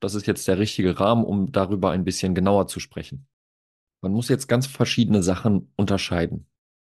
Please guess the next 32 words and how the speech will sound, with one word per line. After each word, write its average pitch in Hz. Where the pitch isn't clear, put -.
Um 139
Masse 101
wirklich 87
aufzubauen, 80
ist -
jetzt 113
die 101
Definition 113
wichtig, 123
welche 120
Masse 90
du 85
aufbauen 85
möchtest. -
Geht 101
es 95
wirklich 120
nur 107
um 90
mehr 98
Masse 95
im 92
Sinne 92
von 92
mehr 87
Körpergewicht? 135
Da 95
ist 98
es 98
ja 104
fast -
schon 98